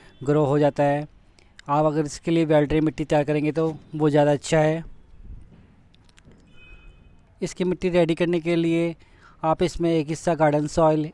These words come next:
एक हिस्सा वर्मी कंपोस्ट और एक हिस्सा नीम की खली मिला के आप इस प्लांट को लगा दीजिए।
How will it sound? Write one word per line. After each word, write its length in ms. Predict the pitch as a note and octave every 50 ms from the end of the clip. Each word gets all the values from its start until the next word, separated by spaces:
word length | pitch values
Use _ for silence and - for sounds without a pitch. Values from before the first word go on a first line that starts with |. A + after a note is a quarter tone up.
| _ -
एक 160 | D#3+ D3+ -
हिस्सा 280 | D#3+ C#3+ - - E3 D3+
वर्मी 320 | C#3 D3 C#3 C3 C#3+ D3 C#3
कंपोस्ट 640 | - D#3 C#3 - - D3+ D3+ D#3 D3 - - - - - - -
और 220 | D3+ C#3 C#3 D3
एक 180 | D#3+ D#3 D3 C3
हिस्सा 220 | D3 - - E3 D3+
नीम 180 | C#3+ C#3+ C3+
की 100 | B2+ D3 C#3
खली 220 | - D3+ D3 D3
मिला 220 | D3 D3 C#3+ C3+ B2+
के 240 | - - D3 E3 D#3+ - - - - - - - - - - -
आप 180 | E3 D3 C#3 -
इस 100 | E3 D3+
प्लांट 280 | - - D#3 D3 C#3+ C3+
को 80 | - E3
लगा 220 | D#3+ D#3 D3 C#3+ C#3
दीजिए। 540 | C3+ C#3+ C3+ C3 C#3 D3+ D3+ D#3+ E3+ E3+